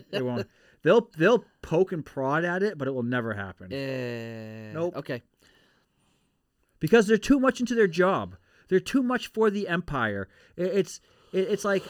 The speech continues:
Speaker 2: uh, th-, this is my first priority. If I give anything else, then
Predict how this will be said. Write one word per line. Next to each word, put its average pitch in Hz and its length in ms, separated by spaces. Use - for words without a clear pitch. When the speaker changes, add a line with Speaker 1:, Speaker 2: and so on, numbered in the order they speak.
Speaker 2:
uh, 170 120
th-, 196 200
this 202 360
is 214 180
my 185 160
first 180 360
priority. 156 580
If 143 180
I 143 140
give 185 480
anything 175 640
else, 131 460
then 147 580